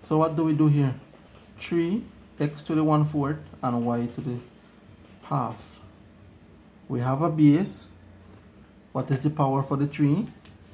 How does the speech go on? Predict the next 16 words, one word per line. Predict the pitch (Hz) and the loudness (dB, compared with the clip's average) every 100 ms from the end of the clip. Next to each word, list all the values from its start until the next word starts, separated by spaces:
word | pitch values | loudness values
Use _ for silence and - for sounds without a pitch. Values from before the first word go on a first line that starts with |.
| - - | -20 -14
We | - 123 | -6 -2
know | 117 | -2
that | 117 117 | -2 -4
there | 120 113 | -4 -4
is | 113 | -4
an | 117 | -6
imaginary | 113 110 113 - 120 131 | -4 -6 -6 -4 -2 0
one | 143 135 131 | 0 0 0
here, | 123 120 117 151 - - - | -2 -4 -2 -4 -6 -18 -16
so | - | -8
we | 117 | -6
know | 110 110 | -6 -8
it's | 107 - | -10 -12
the | |
power | - 110 104 | -10 -8 -6
of | 107 | -6